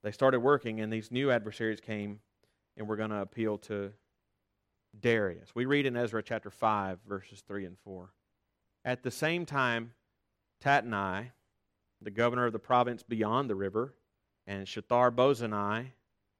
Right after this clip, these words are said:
and their associates came to them and spoke to them thus, 'Who gave you a decree to build this house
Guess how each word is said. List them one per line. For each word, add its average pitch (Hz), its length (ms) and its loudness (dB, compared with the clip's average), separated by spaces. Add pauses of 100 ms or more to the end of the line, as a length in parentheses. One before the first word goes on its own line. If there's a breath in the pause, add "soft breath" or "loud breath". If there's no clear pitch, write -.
(180)
and 101 100 -8
their 123 140 2
associates 117 540 0
came 135 340 -6
to 120 80 -2
them 104 300 -2
and 101 100 -8
spoke 120 360 0
to 117 80 -10
them 104 180 -6
thus, 107 440 0 (320)
'Who 285 200 2
gave 151 360 0
you 104 200 -2
a 92 40 -2
decree 95 720 -8 (540)
to 110 80 -6
build 101 300 -4
this 92 180 -6
house 98 560 -10